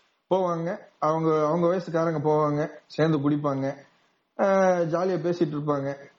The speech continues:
ஆஹ், அமைதியா வருவாங்க. யாருக்கு தொந்தரவு போறாங்க, அவங்க பாட்டு படுத்து வச்சு போயிருவாங்க. இப்படிப்பட்டவங்க தான் நான் ஃபர்ஸ்ட் பார்த்தேன்.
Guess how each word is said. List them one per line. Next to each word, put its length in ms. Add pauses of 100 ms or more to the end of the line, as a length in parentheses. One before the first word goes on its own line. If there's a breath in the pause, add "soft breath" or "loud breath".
(440)
ஆஹ், 760
அமைதியா 520
வருவாங்க. 500 (600)
யாருக்கு 420
தொந்தரவு 420
போறாங்க, 200
அவங்க 180
பாட்டு 220
படுத்து 300
வச்சு 220
போயிருவாங்க. 340 (1400)
இப்படிப்பட்டவங்க 680
தான் 120
நான் 240
ஃபர்ஸ்ட் 300
பார்த்தேன். 280